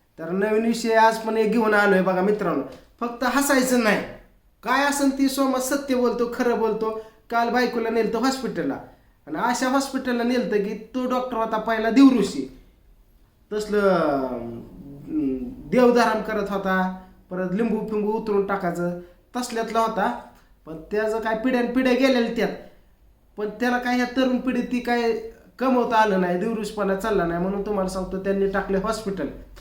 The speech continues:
अशा डॉक्टरकडे नेलं तर तिथं झालेली गंमत म्हणलं चला आपल्या YouTube फॅमिलीला सांगा. तर बघा त्या हॉस्पिटलला गेल्यावर तुम्ही सांगितलं "ओ, ईसीजी करून घ्या प्रियंकाचं", आणि ही प्रियंका मग ती असल्या रेषा आणि ही तीन काय असतं मला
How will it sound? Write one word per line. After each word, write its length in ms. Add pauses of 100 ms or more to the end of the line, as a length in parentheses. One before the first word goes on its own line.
(320)
अशा 280
डॉक्टरकडे 520
नेलं 200
तर 80
तिथं 260
झालेली 400
गंमत 400
म्हणलं 260
चला 200
आपल्या 240
YouTube 260
फॅमिलीला 540
सांगा. 400 (760)
तर 200
बघा 260 (640)
त्या 80
हॉस्पिटलला 520
गेल्यावर 380
तुम्ही 200
सांगितलं 320
"ओ, 100
ईसीजी 480
करून 260
घ्या 100
प्रियंकाचं", 560 (320)
आणि 260
ही 100
प्रियंका 400
मग 180
ती 80
असल्या 300
रेषा 340
आणि 140
ही 160
तीन 200
काय 240
असतं 260
मला 240